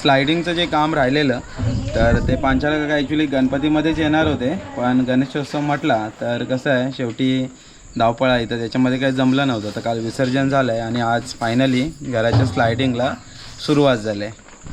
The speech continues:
बाहेर आज चांगलं ऊन पडलं आहे, हे बघा. म्हणजे कालपर्यंत एवढा पाऊस होता ना, भयंकर पाऊस. काल विसर्जनाला पण असं वाटलेलं की काय आणि काय, पण दुपारनंतर पाऊस थांबलेला, त्याच्यामुळे एवढा काय त्रास झाला नाही विसर्जनाला.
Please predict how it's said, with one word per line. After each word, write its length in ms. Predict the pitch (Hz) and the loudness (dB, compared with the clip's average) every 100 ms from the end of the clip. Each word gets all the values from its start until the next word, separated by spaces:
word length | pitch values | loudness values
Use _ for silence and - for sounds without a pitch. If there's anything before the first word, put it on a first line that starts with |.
| - - - - - - - | -4 -2 -4 -6 -8 -10 -4
बाहेर 260 | - 113 131 | 0 4 4
आज 140 | 139 | 2
चांगलं 340 | 135 135 131 147 | 0 0 2 2
ऊन 180 | 147 139 | 2 2
पडलं 280 | 127 113 | 0 0
आहे, 400 | 131 185 - - | -2 -4 -8 -2
हे 60 | 113 | 2
बघा. 180 | 110 104 | 2 0
म्हणजे 500 | 120 - - 110 123 | -6 -14 -4 0 0
कालपर्यंत 720 | 127 123 147 156 147 160 147 | 2 0 0 0 0 0 0
एवढा 240 | 127 143 | 0 0
पाऊस 360 | 160 143 151 156 | 0 2 2 2
होता 200 | 151 143 | 0 0
ना, 140 | 123 | 0
भयंकर 480 | 117 110 131 147 131 | 0 0 2 2 0
पाऊस. 260 | 101 98 - - - - - - | -2 -6 -8 -14 -20 -20 -10 0
काल 160 | 127 | 4
विसर्जनाला 640 | 123 123 143 139 143 143 147 | 6 4 2 2 2 2 0
पण 180 | 143 139 | 2 2
असं 160 | 139 | 2
वाटलेलं 420 | 139 127 139 131 | 0 0 0 0
की 320 | 135 143 139 127 - | -2 0 0 0 -2
काय 280 | 120 123 131 | 0 2 2
आणि 180 | 131 131 | 2 0
काय, 200 | 117 110 | 0 2
पण 160 | 123 | 2
दुपारनंतर 500 | 120 113 127 139 131 | 2 2 4 4 2
पाऊस 340 | - 123 127 - | 2 2 2 2
थांबलेला, 420 | 123 123 139 120 127 - - - - - - | 2 4 4 2 -2 -10 -12 -12 -14 -10 0
त्याच्यामुळे 440 | 117 127 120 120 | 2 4 6 6
एवढा 240 | 117 113 123 | 4 2 2
काय 300 | 123 123 127 123 - | 4 4 2 -2 -2
त्रास 240 | 113 123 | 2 2
झाला 240 | 123 123 127 | 2 2 2
नाही 140 | 123 | 0
विसर्जनाला. 600 | 107 117 110 110 110 | -2 -2 0 -2 -2